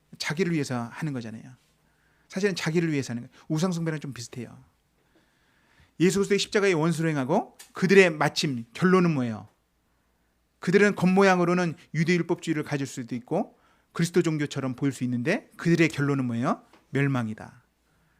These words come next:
그들의 신, 그들의 하나님은 누구라고 말해요? 배라고 해요, 배, 배. 그들의 하나님은 욕망이다.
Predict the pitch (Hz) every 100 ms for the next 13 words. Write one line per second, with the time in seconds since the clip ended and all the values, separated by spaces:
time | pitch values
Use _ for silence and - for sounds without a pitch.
0 | _ - 175 170 160 147 - - 165 113
1 | _ _ _ 185 185 180 175 214 202 180
2 | 147 147 147 139 123 143 359 - _ _
3 | _ _ _ _ _ _ _ _ _ _
4 | _ _ _ - 151 151 139 107 - 107
5 | _ - 104 - _ _ _ _ _ -
6 | 160 160 156 139 _ _ _ _ - -
7 | 190 170 143 220 - _ _ _ 139 143
8 | 135 110 -